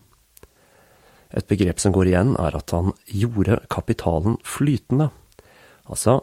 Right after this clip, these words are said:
han bygger opp en business før han selger det hele med profitt og investerer pengene i reisevirksomhet eller en ny forretningsmodell.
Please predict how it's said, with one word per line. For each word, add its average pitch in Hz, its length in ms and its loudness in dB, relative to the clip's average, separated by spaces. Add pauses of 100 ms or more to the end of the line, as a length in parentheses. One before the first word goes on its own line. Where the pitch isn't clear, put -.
(120)
han 85 120 -2
bygger 90 300 0
opp - 100 -2
en 113 80 0
business 117 460 0 (100)
før 82 220 -2
han 98 100 -2
selger 90 320 0
det 104 80 2
hele 87 200 2
med 101 160 2
profitt - 500 -8 (100)
og 92 80 0
investerer 90 400 -2
pengene 95 400 2
i 87 80 -2
reisevirksomhet 98 800 0
eller 90 220 -2
en 85 100 2
ny 82 160 -2
forretningsmodell. - 800 -4